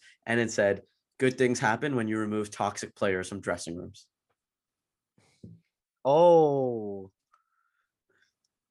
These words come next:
Speaker 1: But
Speaker 2: All right.
Speaker 1: I, I wouldn't read too far into Buffalo and San Jose. I don't think either of them will, will be playoff teams.
Speaker 2: They're not gonna keep it up.
Speaker 1: No.
Speaker 2: Neither is Detroit, I don't think.
Speaker 1: Yeah.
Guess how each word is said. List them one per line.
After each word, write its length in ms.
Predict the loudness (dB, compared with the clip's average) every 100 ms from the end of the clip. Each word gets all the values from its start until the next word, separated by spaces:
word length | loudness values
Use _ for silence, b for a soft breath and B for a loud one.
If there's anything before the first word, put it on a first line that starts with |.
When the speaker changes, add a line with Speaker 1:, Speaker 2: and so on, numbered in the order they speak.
| _ 0
Speaker 1:
But 160 | 2
Speaker 2:
All 40 | 4
right. 200 | 2 4
Speaker 1:
I, 80 | 2
I 20 |
wouldn't 240 | 2 2
read 160 | 2 0
too 100 | -4
far 180 | -4 -4
into 140 | -4
Buffalo 320 | -8 -10 -10 -12
and 80 |
San 120 | -10 -10
Jose. 200 | -8 -4
I 60 |
don't 160 | -4 -4
think 160 | -8 -8
either 220 | -4 -2
of 60 | -4
them 100 | -6
will, 280 | -8 -10 -8
will 100 | -8
be 120 | -8
playoff 280 | -6 -2 -2 -4
teams. 60 |
Speaker 2:
They're 100 | -2
not 120 | -2
gonna 140 | 0 -4
keep 240 | -4 -4
it 80 | -4
up. 240 | -6 -8 _ -10
Speaker 1:
No. 280 | -4 -4 -6 _ b b b b
Speaker 2:
Neither 220 | 2 2
is 80 | 0
Detroit, 400 | -4 -2 -2 0
I 60 |
don't 180 | -4 -6
think. 260 | -12 -16 -18 _ -4
Speaker 1:
Yeah. 220 | -2 -2